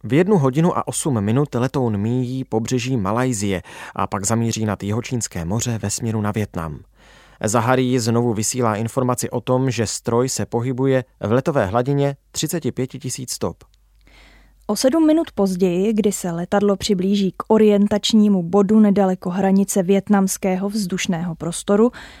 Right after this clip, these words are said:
Speaker 2: oznamuje dispečer letového provozu z řídící věže v Kuala Lumpuru následující.
Speaker 1: „Malajzijskému letu tři sedm nula. Spojte se s letištěm v Ho Chi Minově městě na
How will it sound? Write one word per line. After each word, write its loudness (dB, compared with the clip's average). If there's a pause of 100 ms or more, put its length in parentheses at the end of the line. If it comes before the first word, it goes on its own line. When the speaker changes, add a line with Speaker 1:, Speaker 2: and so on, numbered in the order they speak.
(220)
Speaker 2:
oznamuje 6
dispečer 2
letového 4
provozu 2
z 0
řídící 2
věže 4
v -10
Kuala 4
Lumpuru 4
následující. 0 (260)
Speaker 1:
„Malajzijskému 2
letu 2
tři -4
sedm 0
nula. 4 (340)
Spojte 0
se -2
s -4
letištěm -2
v -4
Ho -2
Chi -4
Minově -2
městě -2 (280)
na 2